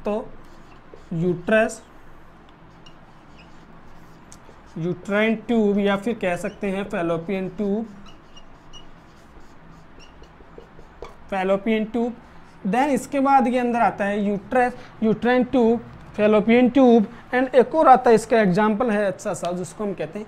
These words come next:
escutcheon tube, ठीक है guys?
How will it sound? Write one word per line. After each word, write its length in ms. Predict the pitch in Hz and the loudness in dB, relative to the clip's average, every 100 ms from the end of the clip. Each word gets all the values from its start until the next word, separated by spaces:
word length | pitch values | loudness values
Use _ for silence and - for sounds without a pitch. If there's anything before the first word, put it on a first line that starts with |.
| - | -18
escutcheon 640 | - 226 202 - 220 320 330 - - - - | -8 -4 -4 -2 -2 -2 -4 -16 -20 -2 4
tube, 280 | 277 180 160 - - | 6 6 0 -14 0
ठीक 180 | 269 | 4
है 80 | 277 | 8
guys? 340 | 262 269 285 | 8 6 4